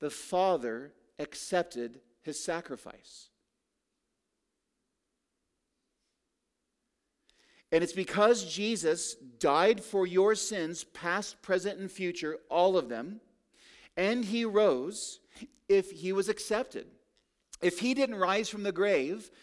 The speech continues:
the argument of First Corinthians fifteen is that we of all people in all the world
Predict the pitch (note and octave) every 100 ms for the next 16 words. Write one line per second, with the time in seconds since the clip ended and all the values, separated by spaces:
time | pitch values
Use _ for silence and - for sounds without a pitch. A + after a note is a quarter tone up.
0 | - _ C3+ F3 G#3 G3+ - G3+ - G3
1 | F#3 F#3 F#3+ F#3 - A#3 G3+ F3 D#3+ D#3+
2 | D#3 D#3+ G#3 G#3+ D#3 D3 - F3+ G3+ A#3
3 | A#3 G#3+ G3+ B2 G2+ - - - D#3+ -
4 | F3+ A#3+ A3+ G3 F3 F3+